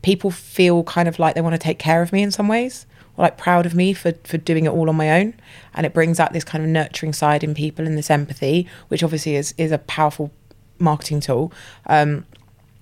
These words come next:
so that's something, rather than pretend that, you know, I, or not talk about it, I was like, "Well, I may as well talk about it then, because actually it connects really well with people and it inspires other single parents,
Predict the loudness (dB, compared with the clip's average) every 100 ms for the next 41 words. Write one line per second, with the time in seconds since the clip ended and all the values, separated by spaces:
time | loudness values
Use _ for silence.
0 | -4 0 0 0 0 0 2 4 4 2
1 | 0 0 -2 -6 -10 -6 -2 0 0 -2
2 | -2 -6 _ -20 -2 0 0 -4 -20 -20
3 | _ -4 2 2 2 0 2 4 4 2
4 | 0 -6 -6 -2 -2 0 0 0 0 -2
5 | -2 -4 -6 -4 -4 -2 -4 -2 -4 -6
6 | -6 -4 -4 -4 -10 -10 -8 -10 -8 -6
7 | -4 -4 -4 -8 -8 -6 -6 -8 -8 -4
8 | -2 -2 -4 -8 -8 -8 -4 -4 -4 -8
9 | -14